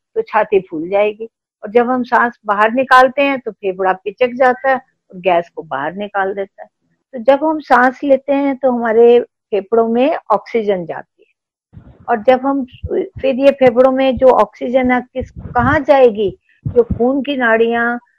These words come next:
हम-, हमारी फेफड़ों में आती हैं तो खून की नाड़ियों से carbon dioxide फेफड़े में चली जाएगी और फेफड़ा oxygen जो है खून की नाड़ियों को दे देगा। तो blood का जो शुद्धिकरण है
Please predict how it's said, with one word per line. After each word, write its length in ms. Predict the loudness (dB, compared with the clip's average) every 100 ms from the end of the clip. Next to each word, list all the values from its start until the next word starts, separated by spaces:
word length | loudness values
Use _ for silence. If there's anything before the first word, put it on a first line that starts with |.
| _ -8 -4
हम-, 320 | -4 -4 -6
हमारी 520 | -4 2 2 4 0
फेफड़ों 440 | 0 0 2 2 4
में 140 | 2
आती 440 | 0 -2 -4 -8 -6
हैं 440 | -4 -4 -4 -12 -10
तो 140 | -8
खून 360 | -4 -2 0 -2
की 120 | -2
नाड़ियों 360 | -2 2 2 0
से 140 | -4
carbon 500 | 0 0 0 0 0
dioxide 560 | 2 4 2 0 -2 -2
फेफड़े 420 | -8 -10 -6 -6
में 140 | -4
चली 300 | -4 -2 -2
जाएगी 600 | 4 4 4 2 -2 -2 _ _ _ -4
और 80 | -4
फेफड़ा 640 | -2 -2 -2 0 2 2
oxygen 680 | 0 -6 -6 -6 -4 -2 -2
जो 160 | 2 4
है 260 | 4 2 -2 _ _ -4
खून 220 | -4 -2
की 120 | -4
नाड़ियों 440 | -4 -4 -4 -6
को 120 | -10 -8
दे 200 | -8 -6
देगा। 340 | -10 -12 -20 _ -20 -10 -4
तो 260 | -4 -6 -14
blood 580 | -18 _ 4 6 4 2
का 180 | 2
जो 220 | 2 0 -4
शुद्धिकरण 800 | -4 -2 2 2 2 2 -2 -6
है 200 | -10